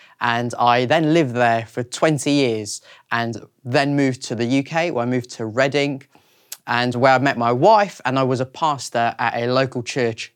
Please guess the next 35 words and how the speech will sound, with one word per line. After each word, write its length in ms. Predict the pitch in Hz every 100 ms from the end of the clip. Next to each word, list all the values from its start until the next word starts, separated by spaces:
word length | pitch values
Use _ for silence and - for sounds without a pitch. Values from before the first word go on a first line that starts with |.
| -
in 200 | 123 117
Reading 500 | 117 117 113 110 104 _ -
before 480 | 117 - 135 131 120
my 140 | 127
wife 300 | 127 135 139
and 100 | 131
I 100 | 123
moved 480 | 127 131 131 117 - - - _ -
to 340 | - 127 127
London. 580 | 120 143 180 143 120 98 - _ - -
And 240 | 123 131
we're 180 | 131 165
absolutely 680 | 165 170 165 160 143 139 123
enjoying, 680 | 127 120 147 139 123 117 110
uh, 140 | - 120 120 117 117
our 80 | 120
time 300 | - 143 135
here 120 | 139
in 140 | 127 127
London 320 | 131 123 120
already. 480 | 117 123 120 123 -
Thank 260 | 147 156
you 100 | 151
s-, 240 | 127 - - -
to 320 | 135 123 120
those 280 | 120 139 131
of 100 | 127
you 120 | 127
who 120 | 123
just 180 | 123 131
made 160 | 139 131
us 140 | 127
feel 180 | - 117
so 240 | - 135
welcome. 560 | 123 127 123 - 104